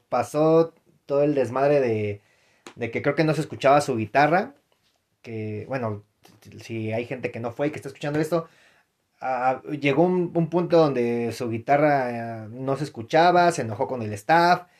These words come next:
estuvo ahí diciendo de cosillas, eh, y ni siquiera eso lo, lo hizo ponerse de malas como pudo haber sido tal vez en otro show, no lo sé. Pero en otro show, otra cosa yo creo que hubiera sido,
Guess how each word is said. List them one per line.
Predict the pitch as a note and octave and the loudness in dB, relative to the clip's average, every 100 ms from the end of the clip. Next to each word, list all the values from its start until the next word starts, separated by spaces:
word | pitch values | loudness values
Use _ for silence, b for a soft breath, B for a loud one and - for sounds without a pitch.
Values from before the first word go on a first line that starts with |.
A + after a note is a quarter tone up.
| b b _ | b b _
estuvo | - C3+ C3+ | -10 0 2
ahí | C3+ C3+ C3 | 4 2 -2
diciendo | A#2+ C3 C3+ | -4 -4 0
de | B2 G#2+ | 0 0
cosillas, | A2+ D#3 E3+ E3+ F3+ F3+ - b b b _ - | -6 -4 2 4 4 2 -10 b b b _ -16
eh, | G#2+ - | -16 -16
y | A#2+ C#3+ C#3+ | -8 -2 2
ni | D3 D3 | 4 2
siquiera | C#3+ C#3+ - G3 F#3+ | 2 -2 2 6 6
eso | G#3 A3+ G#3+ | 6 4 4
lo, | D#3 | 4
lo | C3+ C3+ | 4 2
hizo | D3+ E3 D3 - | 4 4 4 0
ponerse | B2 C3+ - D3 | -6 -6 -4 -4
de | A#2+ | 0
malas | C3 D#3 D3+ | 2 2 2
como | B2 A2+ A#2 A2 A2 A2 G#2 _ | -4 -4 -4 -4 -4 -6 -10 _
pudo | D#3 D#3+ | 2 4
haber | D#3 | 4
sido | E3+ D#3 | 4 2
tal | D#3 D3+ | 4 2
vez | D#3 | 2
en | C#3+ | 0
otro | C#3+ B2+ | -2 -2
show, | A2 D3 D3+ A#2+ | 0 2 2 0
no | A2+ A2 | -4 -4
lo | G#2 | 0
sé. | E3 E3+ b b b b b b _ _ | 0 0 b b b b b b _ _
Pero | A#2+ A#2+ A#2+ | -2 0 0
en | |
otro | C#3+ C#3+ | 0 -2
show, | - D3 D3+ C#3+ - | 2 4 6 4 0
otra | C3+ C#3 - | -4 -2 -2
cosa | C3+ C3+ | -4 -2
yo | B2+ B2+ | -2 -2
creo | C3 B2+ | -2 -4
que | A#2 | -2
hubiera | A#2 A2+ | -2 -2
sido, | G#2+ D3+ F#3 G3+ | 0 0 0 -2